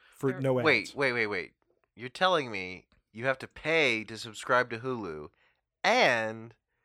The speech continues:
Speaker 3: you still get ads?
Speaker 1: Yes. Yes.
Speaker 3: That is a ripoff.
Speaker 1: It, it is. It's five dollars a month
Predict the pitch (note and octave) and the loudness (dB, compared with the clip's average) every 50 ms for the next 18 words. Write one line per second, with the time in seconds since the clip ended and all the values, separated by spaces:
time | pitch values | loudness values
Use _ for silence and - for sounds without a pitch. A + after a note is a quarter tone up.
0 | _ _ _ _ _ _ - - C#3 B2 - - - D#3 D3 C3+ C3+ B2+ B2 A2+ | _ _ _ _ _ _ -16 -14 -10 -8 -6 -2 2 2 2 4 4 4 4 4
1 | G#2+ F#2+ E2 A#1 - D3+ A#2 D3 C3+ F#2 - - - - - - _ _ _ _ | 4 2 2 -2 -4 -2 2 2 2 2 0 -4 -8 -8 -8 -10 _ _ _ _
2 | _ _ _ _ _ _ _ _ _ _ _ - B2+ A2+ - - - - - - | _ _ _ _ _ _ _ _ _ _ _ -8 -8 -8 -8 -8 -12 -16 -16 -18
3 | _ _ _ _ _ - D3+ D3+ C#3+ B2+ A2 G#2+ F#2 F2 F#2+ G#2+ G2 - - D#2+ | _ _ _ _ _ 2 4 4 4 4 0 -6 -8 -6 -2 -2 -2 -2 -4 -6
4 | B1 G#1+ - - - - C3+ C#3+ E3+ - _ - C#3+ C3+ C#3+ E3+ E3 G#2+ E2+ - | -6 -8 -10 -12 -8 -2 0 0 0 0 _ -6 0 4 6 6 6 4 2 -2
5 | - _ _ - - - - - _ _ _ - D3+ C3+ - - - F3+ F#3 F#3+ | -16 _ _ -20 -20 -20 -20 -20 _ _ _ -2 -2 -2 0 4 6 6 8 8
6 | F3 F#3+ F#3+ F#3+ D#3+ E3+ F3 F3 F3 D#3+ D3+ - - | 8 8 8 8 8 6 6 6 6 6 6 2 -4